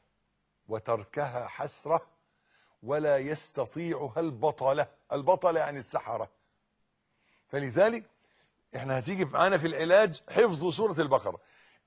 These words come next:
ان لو ان انسانا حفظ سورة البقرة، مريض، ممسوس، آه، معمول له عمل، معمول له سحر، لابسه جن،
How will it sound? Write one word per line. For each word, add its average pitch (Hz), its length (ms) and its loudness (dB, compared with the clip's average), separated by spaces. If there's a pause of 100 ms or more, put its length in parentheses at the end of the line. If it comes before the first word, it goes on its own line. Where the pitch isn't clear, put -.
ان 170 200 -2
لو 185 200 8
ان 226 420 2
انسانا 202 880 2
حفظ 185 680 4
سورة 208 400 2
البقرة، 247 720 6 (1080)
مريض، 180 520 2 (640)
ممسوس، 180 880 0 (480)
آه، 165 260 6
معمول 208 500 4
له 214 100 8
عمل، 175 380 2 (260)
معمول 196 480 2
له 208 80 0
سحر، 165 440 0 (120)
لابسه 214 500 2
جن، 180 360 0